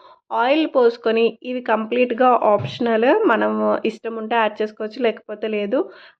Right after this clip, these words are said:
Almonds and cashews-ని ఒక టెన్ వరకు తీసుకొని just దోరగా వేయించుకోవాలి. కొద్దిగా రోస్ట్ అయిన తర్వాత తీసేసి అదే ప్యాన్లో మనము ఒక హాఫ్ వరకు, హాఫ్ మీడియం సైజులో ఉండే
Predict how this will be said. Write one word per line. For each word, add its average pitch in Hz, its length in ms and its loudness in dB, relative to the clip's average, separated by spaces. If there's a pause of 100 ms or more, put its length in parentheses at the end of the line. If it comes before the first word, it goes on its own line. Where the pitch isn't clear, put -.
(120)
Almonds 269 460 0
and 254 200 2
cashews-ని 226 680 0
ఒక 214 160 0
టెన్ 220 260 2
వరకు 220 280 4
తీసుకొని 233 480 -2 (120)
just 220 280 -2 (140)
దోరగా 226 560 2
వేయించుకోవాలి. 220 960 4 (360)
కొద్దిగా 240 440 -2
రోస్ట్ 240 300 4
అయిన 240 160 2
తర్వాత 220 380 4 (160)
తీసేసి 220 540 2 (160)
అదే 214 280 2
ప్యాన్లో 214 540 2
మనము 208 380 2 (440)
ఒక 254 220 -6 (480)
హాఫ్ 247 600 2
వరకు, 233 360 2
హాఫ్ 220 440 2
మీడియం 247 500 4
సైజులో 240 500 2
ఉండే 233 280 2